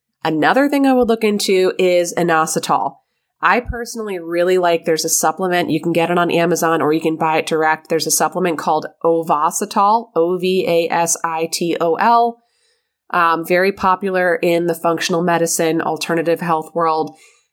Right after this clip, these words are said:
It is a blend of myo-inositol and D-chiro-inositol.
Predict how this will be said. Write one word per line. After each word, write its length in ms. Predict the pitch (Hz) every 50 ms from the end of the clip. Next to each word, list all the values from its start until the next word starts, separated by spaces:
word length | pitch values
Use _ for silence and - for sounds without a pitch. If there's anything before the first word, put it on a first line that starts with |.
| _ -
It 220 | 185 185 180 185
is 260 | 190 185 180 180 180 -
a 140 | - 180 170
blend 440 | 165 175 175 170 170 170 165 165 -
of 240 | - 160 160 147 - _ _ _ _ _ - -
myo-inositol 1400 | 160 170 170 170 170 180 214 240 240 240 240 240 233 226 226 220 - 226 220 233 208 202 196 190 190 190 - -
and 260 | 175 165 165 165 165
D-chiro-inositol. 1700 | 160 170 175 185 185 185 - - 175 170 175 180 180 190 196 196 196 185 185 190 190 190 190 - 208 - 214 196 190 190 202 208 202